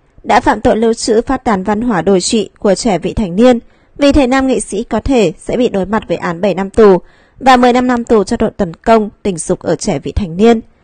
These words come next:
Khi án tù đang đến rất gần thì các diễn biến khác, sự nghiệp của Viêm Á Luân cũng bị ảnh hưởng nặng nề khi các nhãn hàng liên tiếp hủy hợp đồng. Phía Uber Earth đã mở bắt đầu tiên nên tiến hủy bỏ hợp đồng quảng cáo. Tiếp đó là phía chương trình Công Thị hủy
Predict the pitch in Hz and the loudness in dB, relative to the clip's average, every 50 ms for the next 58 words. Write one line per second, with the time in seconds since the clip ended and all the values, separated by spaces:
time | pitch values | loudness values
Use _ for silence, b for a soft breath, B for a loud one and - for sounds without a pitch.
0 | _ _ _ _ _ _ _ _ _ _ _ _ _ _ - 320 311 - 254 233 | _ _ _ _ _ _ _ _ _ _ _ _ _ _ -2 -2 0 2 2 0
1 | 226 269 269 254 233 240 240 233 226 196 196 226 240 - 277 262 220 202 202 214 | 2 2 2 2 2 2 2 0 -2 -2 -2 -4 -4 -2 0 -2 0 0 -2 -4
2 | - 220 226 233 - 226 - 202 220 202 185 - - 226 220 240 - - 214 208 | -4 -4 -4 -4 -6 -8 -6 -4 -4 -4 -4 -4 -4 -4 -4 -4 -6 -8 -8 -6
3 | 220 220 196 - - 185 180 214 202 - - 170 160 180 208 196 190 - - - | -4 -4 -4 -4 -4 -4 -4 -4 -4 -4 -4 -2 0 2 0 0 0 -4 -8 -8
4 | - 180 - 190 170 175 180 170 - 160 - - 170 202 208 196 185 175 - _ | -6 -6 -4 -6 -6 -6 -8 -8 -8 -8 -8 -6 -2 2 2 2 2 2 -2 _
5 | _ _ _ - 311 285 277 262 226 240 233 208 262 262 254 208 180 170 185 185 | _ _ _ -4 -2 -2 0 0 -2 -2 -4 -4 -4 -2 -2 -4 -4 -4 -6 -8
6 | - - 180 185 - 240 208 143 165 175 160 - - 180 185 185 170 151 - _ | -6 -6 -6 -6 -6 -6 -6 -6 -6 -6 -8 -4 0 2 2 4 2 0 -6 _
7 | _ _ _ b b b b b b b b b b b b - 302 277 - - | _ _ _ b b b b b b b b b b b b 2 4 4 6 6
8 | 302 269 262 285 277 - - 254 277 311 - - _ _ 226 226 240 240 262 233 | 4 4 4 2 2 2 4 2 2 2 0 -4 _ _ -2 -2 0 2 0 0
9 | 185 180 208 - - _ _ _ - - 214 196 190 - 247 254 262 247 240 - | 0 0 -2 -2 -4 _ _ _ -2 2 2 2 2 0 2 2 2 2 2 -2
10 | _ - 294 277 302 294 269 285 240 226 269 294 269 208 208 214 196 220 - - | _ -6 -2 -2 -2 0 0 0 0 0 0 -2 -2 0 0 0 0 0 -2 -2
11 | - 202 196 185 - 196 175 - - 214 196 185 190 220 b b b b b b | -2 -2 -2 0 -2 -2 -4 -2 -2 0 2 2 2 0 b b b b b b
12 | b b - 320 330 269 277 262 254 277 269 - 269 220 - 285 262 247 - - | b b -2 -2 0 2 2 2 2 2 2 2 0 0 0 0 -4 -4 -2 -2
13 | 277 233 208 185 - - 226 220 220 - 269 247 - 247 262 247 226 196 170 | -2 -2 -2 -4 -4 -4 -4 -4 -2 -4 -4 -2 -2 0 2 2 2 2 0